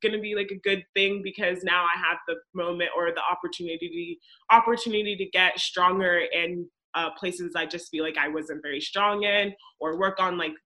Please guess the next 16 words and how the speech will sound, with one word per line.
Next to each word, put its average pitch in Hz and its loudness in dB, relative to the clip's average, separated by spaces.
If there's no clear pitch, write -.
my 160 -4
starts, 208 2
for 208 0
example, 190 0
or 160 0
whatever, 160 2
all 175 2
this 165 -4
stuff." 151 -2
But 175 -4
then 202 6
on 190 2
the 180 -2
flip 269 6
side, 175 2
like, 170 0